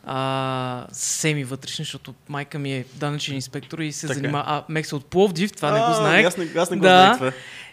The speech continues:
Speaker 1: И, и се оказва, че, значи, данъчните имат супер много работа покрай нея,
Speaker 2: А.
Speaker 1: за да и, за да и, е,
Speaker 2: За да
Speaker 1: документират всичките малки провинения на всяка
Speaker 2: Fuck
Speaker 1: компания,
Speaker 2: this.
Speaker 1: фирма. Обаче проблема е, че Мекс, а,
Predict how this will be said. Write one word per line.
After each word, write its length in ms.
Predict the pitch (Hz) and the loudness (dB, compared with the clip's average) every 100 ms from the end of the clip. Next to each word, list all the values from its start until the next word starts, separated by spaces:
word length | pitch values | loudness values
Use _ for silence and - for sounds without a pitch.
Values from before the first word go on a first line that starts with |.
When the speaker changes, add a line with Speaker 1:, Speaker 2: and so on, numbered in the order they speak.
| - | -4
Speaker 1:
И, 360 | 196 202 190 180 | 2 4 6 4
и 140 | 190 | 2
се 140 | - 175 | 0 0
оказва, 480 | 143 170 185 214 | 0 0 2 0
че, 460 | 240 - 202 190 - 151 | -2 2 4 4 0 -6
значи, 300 | 156 160 175 | -6 -4 -2
данъчните 560 | 156 175 214 233 208 | 0 2 0 -2 -2
имат 200 | 202 196 | -4 -4
супер 460 | - - 202 214 196 | -8 -8 -2 2 2
много 680 | 190 180 180 180 196 196 190 | 2 2 2 4 4 4 2
работа 460 | 151 165 175 180 151 | 2 2 2 -4 -8
покрай 400 | 135 - 131 131 | -8 -6 -2 -2
нея, 380 | 123 117 120 196 220 147 | -4 -6 -8 -12 -8 -4
Speaker 2:
А. 100 | 131 - 143 | -4 -4 -6
Speaker 1:
за 200 | 151 156 | -4 0
да 120 | 165 | 2
и, 320 | 160 156 151 151 | 2 0 -4 -8
за 240 | 143 156 | -8 -6
да 160 | 147 151 | -4 -2
и, 260 | 147 147 | -2 -2
е, 100 | 143 143 | -4 -4
Speaker 2:
За 160 | 143 | -2
да 60 | - | 0
Speaker 1:
документират 960 | 139 170 165 147 - 220 208 214 - - - - - | 2 2 2 0 2 4 4 0 -10 -16 -18 -16 -10
всичките 580 | 202 - - - 202 | -6 -4 -4 2 2
малки 460 | 180 180 180 196 190 | 4 2 2 2 -2
провинения 760 | - 175 151 151 160 160 170 196 | -10 -8 -4 0 0 0 0 0
на 100 | 170 | 0
всяка 340 | - 165 175 | 0 -2 -2
Speaker 2:
Fuck 200 | - 147 | 0 4
Speaker 1:
компания, 340 | 143 185 170 | 6 6 4
Speaker 2:
this. 160 | 120 - - _ _ _ _ - | 2 -4 -18 _ _ _ _ -6
Speaker 1:
фирма. 280 | 165 131 113 - _ _ - - - - | -4 -4 -8 -20 _ _ -20 -18 -14 -10
Обаче 400 | 151 180 202 220 | 0 0 0 -4
проблема 440 | 175 165 190 208 | -6 -2 0 0
е, 40 | |
че 220 | 202 175 151 | -2 -4 -2
Мекс, 460 | 156 165 - - | -4 -4 -6 -4
а, 200 | 147 143 | -4 -4